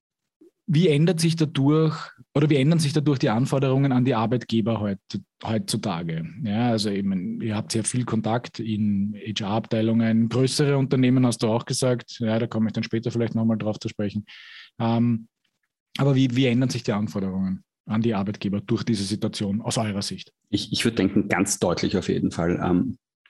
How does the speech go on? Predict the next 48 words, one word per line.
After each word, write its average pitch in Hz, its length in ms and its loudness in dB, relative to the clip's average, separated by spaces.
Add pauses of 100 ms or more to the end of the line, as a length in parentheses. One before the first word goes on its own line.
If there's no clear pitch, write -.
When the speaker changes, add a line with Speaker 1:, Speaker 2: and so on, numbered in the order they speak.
(480)
Speaker 2:
dieses 95 240 2
ganze 104 360 2
Thema 107 320 4
der 95 220 2
Employer 92 440 2
Brand 104 300 2
ist 110 140 2
ja, 98 400 2
das - 160 -8
ist 110 120 2
ja 101 100 2
eine 95 140 2
Sache, 92 240 -2
die 95 80 2
ist - 80 0
entstanden, 92 640 2
ich - 100 -4
weiß - 160 -4
nicht, 82 120 -4
vor, 82 200 -2
vor 82 140 -2
fünfzehn - 540 0
Jahren 85 320 2
oder 95 160 4
so. 95 340 0
Ja, 85 200 -2
ich - 200 0
glaub, - 160 -4 (100)
also 80 180 -2
Mitte, 85 280 2
Mitte, 85 460 2 (540)
weiß - 160 -2
nicht, - 120 0 (600)
der 80 360 0 (120)
zwischen 92 340 0
zweitausend, 87 520 2
zweitausendzehn 98 640 2
irgendwann 98 400 4
einmal 92 160 4
ist, 90 260 -2
hat 87 140 -6
das - 120 -2
Thema 87 280 2
angefangen, 87 560 2
irgendwie 85 280 2
sich 87 160 -4
zu - 120 -2
entwickeln. 135 460 2